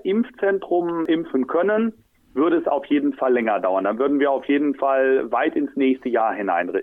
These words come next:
impfen müssen. Jetzt sind aber seit dieser Woche die Hausarztpraxen dabei und das ist auch gut so, denn normalerweise geschieht ja das Impfen regulär immer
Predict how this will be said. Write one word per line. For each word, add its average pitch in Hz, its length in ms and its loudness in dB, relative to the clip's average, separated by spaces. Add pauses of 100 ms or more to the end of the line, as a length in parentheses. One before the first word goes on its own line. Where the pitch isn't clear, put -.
impfen 92 320 -8
müssen. 82 260 -8
Jetzt 147 200 0
sind 196 160 2
aber 170 180 0
seit 135 260 -2
dieser 185 300 0
Woche 170 300 0
die 139 160 0
Hausarztpraxen 180 880 -2
dabei 156 560 0 (180)
und 147 140 2
das 143 160 -2
ist 170 160 -4
auch 123 180 0
gut 151 300 -2
so, 190 360 4 (320)
denn 147 360 2 (260)
normalerweise 151 960 2
geschieht 147 500 -4
ja 156 100 2
das 139 240 0
Impfen 156 480 0 (440)
regulär 135 500 2
immer 147 320 2